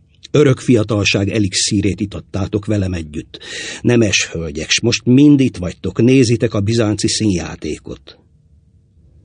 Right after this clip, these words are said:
A szem így beszélt, az ajak néma maradt.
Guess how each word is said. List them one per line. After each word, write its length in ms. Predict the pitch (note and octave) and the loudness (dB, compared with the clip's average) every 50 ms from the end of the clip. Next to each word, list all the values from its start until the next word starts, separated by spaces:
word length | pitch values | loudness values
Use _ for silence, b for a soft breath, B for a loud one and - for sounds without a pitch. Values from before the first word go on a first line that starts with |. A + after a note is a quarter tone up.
| _ _ _ _ _ _ _ _ _ _ | _ _ _ _ _ _ _ _ _ _
A 100 | - G2 | -10 -6
szem 440 | - - - C3+ C3 C3 C3+ C#3 C#3+ - _ _ | -4 -2 0 2 4 4 4 4 2 0 _ _
így 280 | - B2 A#2 G2+ F#2 F#2+ | -2 -2 -2 -2 -2 -4
beszélt, 720 | F2 E2 - - - - D#2 D#2+ D2+ - _ - - _ _ _ _ _ _ _ _ _ _ _ | -6 -6 -6 -6 -6 -6 -8 -10 -12 -16 _ -20 -20 _ _ _ _ _ _ _ _ _ _ _
az 220 | - - G2 G2 - - | -10 -8 -6 -6 -6 -4
ajak 400 | - A2+ G#2 A2 A#2+ - - - | -2 0 2 0 0 -2 -2 -2
néma 320 | G#2 - D2 D3+ D3 - | -2 -2 -2 -4 -8 -8
maradt. 540 | - E2+ E2 D#2 - - _ _ - - | -10 -10 -12 -12 -14 -18 _ _ -20 -20